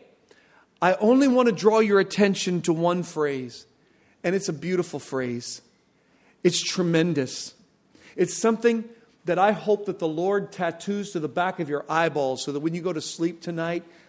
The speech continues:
that's what you see. I hope He rivets it on your mind so that every thought that you think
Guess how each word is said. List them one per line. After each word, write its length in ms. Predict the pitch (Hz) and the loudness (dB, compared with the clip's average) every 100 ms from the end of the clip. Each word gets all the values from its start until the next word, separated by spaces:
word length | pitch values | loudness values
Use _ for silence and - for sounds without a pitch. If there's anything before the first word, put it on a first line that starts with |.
| _ | _
that's 280 | 143 156 - | 0 0 0
what 200 | 147 - | -4 -4
you 60 | 131 | -8
see. 460 | - 147 123 113 _ _ _ _ - - | -6 -4 -6 -10 _ _ _ _ -6 0
I 80 | |
hope 220 | 180 233 214 | 4 4 4
He 100 | 180 | -2
rivets 480 | 147 214 208 208 | 2 4 4 2
it 160 | 202 - | -2 -2
on 160 | 190 170 | 0 0
your 120 | 160 | 0
mind 520 | 160 180 180 156 135 - - - | 0 2 2 0 -4 -10 -20 -4
so 160 | - | 2
that 180 | 180 190 | 2 4
every 300 | 214 214 202 | 2 4 2
thought 500 | - - 208 208 214 | -2 4 6 6 4
that 100 | 196 | 0
you 140 | 190 | -2
think 600 | 165 - - 196 160 - | -6 -6 -2 0 0 -8